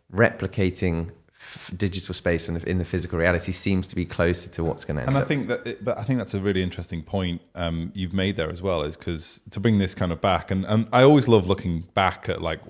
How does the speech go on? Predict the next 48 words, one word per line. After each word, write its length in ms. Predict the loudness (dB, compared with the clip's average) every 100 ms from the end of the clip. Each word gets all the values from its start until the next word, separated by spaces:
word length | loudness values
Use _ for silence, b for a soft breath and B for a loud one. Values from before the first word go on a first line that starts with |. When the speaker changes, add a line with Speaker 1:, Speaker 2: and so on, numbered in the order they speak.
| -14
Speaker 2:
what 600 | -12 -8 0 4 4 2
things, 580 | 0 0 0 -4 -8 -4
what 220 | 4 6
happened 240 | 6 4 4
when 80 |
new 120 | 4 4
technologies 420 | 0 -2 -4 -2
came 240 | -2 0
in 240 | 0 -2 -6
to 100 | -6
the 140 | -4
older 180 | -2 -4
technologies. 720 | -8 -8 -6 -8 -10 -14 -16 B B B B B B
And 80 | 2
actually 180 | 2 2
one 80 |
of 40 | 4
the 100 | 4
most 120 | 4
interesting 300 | 2 2 -2
things 240 | -2 -2
is 140 | -4 -2
when, 280 | 2 2 2
when 140 | 0
cinema 320 | 2 4 4 4
was 180 | 0
first 360 | -2 0 0 -2
introduced, 420 | -8 -8 -10 -4
now 120 | -2
go 180 | 4 4
with 140 | 4 2
me 160 | -6
on 160 | -6 -8
this, 340 | -8 -8 -10 -20 B B B
what 140 | 2 4
they 80 |
did 240 | 8 8 8
is, 160 | 4
for 220 | -2 -10 -4
the 80 |
first 220 | 2 2 2
couple 160 | 0
of 60 | 2
years, 140 | 2
they 200 | 2 -2
just 280 | 0 -2 -2
filmed 340 | 0 2 2
theatre. 480 | 0 0 0 -4 -12